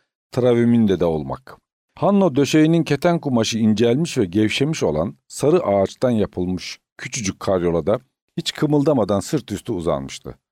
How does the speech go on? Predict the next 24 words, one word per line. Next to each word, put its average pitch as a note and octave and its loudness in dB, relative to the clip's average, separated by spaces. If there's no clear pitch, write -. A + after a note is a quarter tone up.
Arada D#3+ 2
bir C#3+ 4
gözlerini A#2 2
kapatıyor C3+ -2
ve F#2+ -2
derin C3 2
derin F#2 0
soluk G2+ -4
alırken G#2 -2
mutluluktan C#3 -2
yüreğinin A#2+ 4
titrediğini A2 0
hissediyordu. C2+ -6
Çizgili D#3+ 0
desenli B2 2
stor - -2
perdelerden G2+ 0
içeriye A#2+ 0
sızan G2+ -2
sarı B2 -2
güneş A#2+ -2
ışığı F#2 -4
odayı E2 -2
dolduruyordu. C#2+ -6